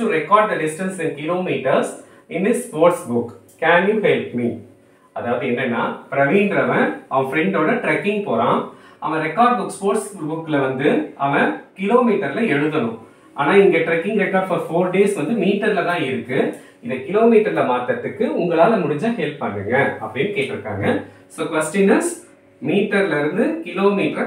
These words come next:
கன்வர்ஷன் பண்ணணும். ஃபர்ஸ்ட் ஒன் ஃபோர் மீட்டர் தான் கொடுத்திருக்காங்க.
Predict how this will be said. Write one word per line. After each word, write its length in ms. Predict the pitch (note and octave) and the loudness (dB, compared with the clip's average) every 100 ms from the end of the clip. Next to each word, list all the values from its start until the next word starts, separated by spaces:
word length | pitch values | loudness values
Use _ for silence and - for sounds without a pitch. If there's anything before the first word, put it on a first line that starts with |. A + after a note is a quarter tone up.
| - | -2
கன்வர்ஷன் 420 | C#3 C#3 - A#2 | -2 -2 -4 -4
பண்ணணும். 340 | G#2 G2 F#2+ - - - _ | -6 -8 -10 -14 -20 -20 _
ஃபர்ஸ்ட் 340 | D#3+ - - D#3 B2 | -2 -2 -2 -2 0
ஒன் 120 | - A#3+ - - - - | 2 0 -4 -16 -20 -18
ஃபோர் 300 | - G3 G3 D3+ | -2 4 6 6
மீட்டர் 300 | C3+ A#2 G2+ | 2 0 -2
தான் 140 | - - | -4 -4
கொடுத்திருக்காங்க. 500 | G2 A#2+ G2+ G#2 | -4 -6 -8 -10